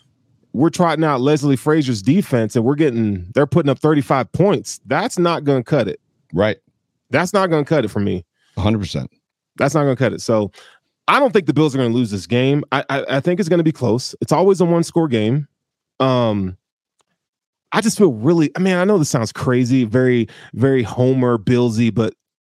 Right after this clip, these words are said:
Speaker 1: I really do feel like the Bills win this game. I just feel really good about Josh Allen right now. I mean, just think about it. Can, can we get five design quarterback runs?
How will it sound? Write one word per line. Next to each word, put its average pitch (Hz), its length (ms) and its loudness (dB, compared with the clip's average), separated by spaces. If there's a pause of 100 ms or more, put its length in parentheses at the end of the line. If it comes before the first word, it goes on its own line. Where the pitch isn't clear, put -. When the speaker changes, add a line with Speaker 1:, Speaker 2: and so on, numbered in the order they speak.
Speaker 1:
I 123 160 -4
really 165 340 2
do 127 140 2
feel 120 200 0
like 104 200 -4
the 110 80 -6
Bills 120 360 2
win 110 160 0
this 107 180 -4
game. 98 400 -4 (600)
I 151 80 0
just 156 200 -2
feel 151 220 2
really 131 300 2
good 123 120 2
about 107 220 0
Josh 107 320 -2
Allen 120 220 0
right 113 180 2
now. 110 400 0 (280)
I 151 40 2
mean, 170 180 4
just 180 200 0
think 175 140 0
about 107 260 -2
it. - 180 -10
Can, - 160 0
can 175 180 0
we 220 120 0
get 196 260 2 (480)
five 160 480 0
design 131 500 0
quarterback 117 480 0
runs? 98 460 -6